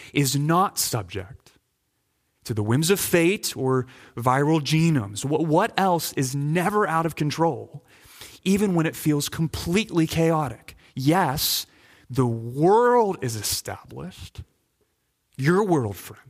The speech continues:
my world. The world is established. It shall never be moved.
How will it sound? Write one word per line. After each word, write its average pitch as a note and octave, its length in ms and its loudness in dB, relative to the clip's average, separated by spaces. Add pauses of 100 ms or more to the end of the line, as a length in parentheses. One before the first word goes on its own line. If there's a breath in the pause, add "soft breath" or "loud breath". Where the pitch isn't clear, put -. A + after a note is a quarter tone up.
(220)
my C#3+ 260 2
world. A2+ 480 -10 (1120 soft breath)
The B2+ 60 0
world F3+ 320 6
is F3 100 -2
established. A#2 800 -2 (300 loud breath)
It E3 180 2
shall D3 500 2 (260 loud breath)
never G3 560 2
be G3 200 -2
moved. F#3+ 640 -4